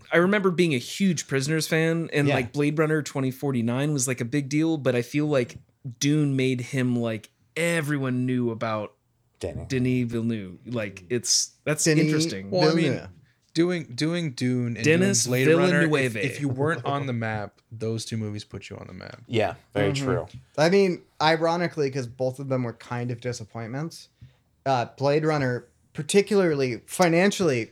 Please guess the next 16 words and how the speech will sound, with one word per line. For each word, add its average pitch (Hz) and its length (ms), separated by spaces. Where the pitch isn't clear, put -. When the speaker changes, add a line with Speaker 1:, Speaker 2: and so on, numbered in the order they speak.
Speaker 3:
was 143 220
a - 40
big 131 380
bomb. 120 400
Um, 120 480
Speaker 2:
Yeah, 117 340
that's 117 220
true. 92 240
Speaker 1:
You 156 80
can 233 160
be 247 120
the 185 100
bomb 143 120
Speaker 2:
Unfortunately. 131 240
Speaker 1:
without 117 260
being, 117 400